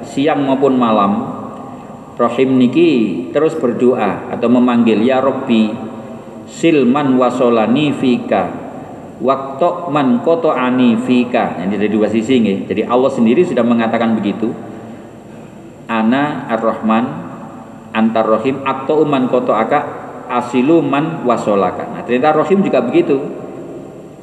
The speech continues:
Rahim ini yang minta, "Ya Rabbi, du Gusti, silman wasolani." Jenengan sambung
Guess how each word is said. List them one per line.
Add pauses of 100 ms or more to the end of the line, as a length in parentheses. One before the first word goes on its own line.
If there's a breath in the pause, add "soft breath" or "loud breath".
(140)
Rahim
ini
yang
minta,
"Ya
Rabbi, (320)
du
Gusti,
silman
wasolani." (500)
Jenengan
sambung